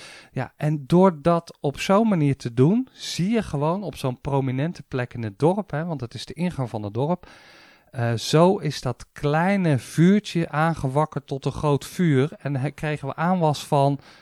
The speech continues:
mensen die er ook in gingen geloven. Eh, we kwamen in, eh, eh, de pers, we kwamen in de kranten staan.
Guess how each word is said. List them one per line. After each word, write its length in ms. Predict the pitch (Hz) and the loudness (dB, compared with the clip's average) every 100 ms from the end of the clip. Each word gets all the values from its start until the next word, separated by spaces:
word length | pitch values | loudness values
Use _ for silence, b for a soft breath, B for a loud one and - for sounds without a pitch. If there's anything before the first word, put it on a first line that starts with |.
| B | B
mensen 320 | B 147 156 - | B -2 -2 0
die 120 | 160 | 0
er 120 | 151 | 2
ook 220 | 160 202 | 2 2
in 100 | 175 | 0
gingen 260 | 135 127 113 | -4 -6 -8
geloven. 580 | - 113 101 95 107 - | -6 -4 -4 -6 -8 -8
Eh, 260 | 110 107 113 | -8 -6 -6
we 80 | 123 | -6
kwamen 400 | - 131 123 127 | -4 -2 -2 -4
in, 340 | 135 127 131 | -4 -4 -4
eh, 600 | 127 131 123 120 123 131 | -4 -4 -4 -6 -6 -6
eh, 60 | 120 | -4
de 100 | 120 | -6
pers, 440 | - 185 190 - - | -2 0 0 0 -6
we 120 | 123 | -10
kwamen 320 | - 120 120 | -6 -2 -2
in 60 | 131 | -2
de 80 | |
kranten 440 | 131 175 202 226 160 | -2 2 2 2 -4
staan. 440 | - 127 107 104 | -2 -2 -2 -6